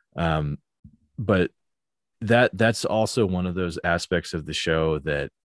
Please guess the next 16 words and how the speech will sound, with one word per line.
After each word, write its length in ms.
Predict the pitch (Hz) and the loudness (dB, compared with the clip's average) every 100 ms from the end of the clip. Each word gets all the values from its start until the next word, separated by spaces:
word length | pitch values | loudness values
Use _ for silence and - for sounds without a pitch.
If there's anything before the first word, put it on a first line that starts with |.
| - | -8
um, 480 | 76 71 67 69 _ _ _ _ _ _ _ _ _ _ - | -6 -6 -8 -12 _ _ _ _ _ _ _ _ _ _ -8
really, 480 | 87 101 110 104 - | -2 2 2 2 0
uh, 80 | 80 _ - | -4 _ -10
it, 120 | 64 | -6
it 60 | 92 | -6
just 220 | - 95 | -6 -6
kinda 200 | - 120 | -2 -2
took 300 | - 113 101 | -2 -6 -4
control 540 | - 87 - 85 82 | -2 -2 -2 -2 -2
of 120 | 78 - | -4 -2
pop 220 | 82 - | -2 -2
culture 360 | 85 80 - 65 | -4 -6 -6 -8
for 140 | - | -8
a 60 | 57 | -6
little 180 | 64 | -6
while. 320 | 58 - - | -6 -8 -10